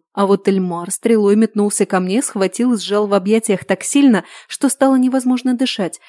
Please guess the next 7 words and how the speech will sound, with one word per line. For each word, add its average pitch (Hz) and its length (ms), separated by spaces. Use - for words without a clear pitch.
и 220 120
окутал 208 440
нас 220 220
двоих 180 460
сверкающим 190 680
зеленым 190 440
коконом. 175 560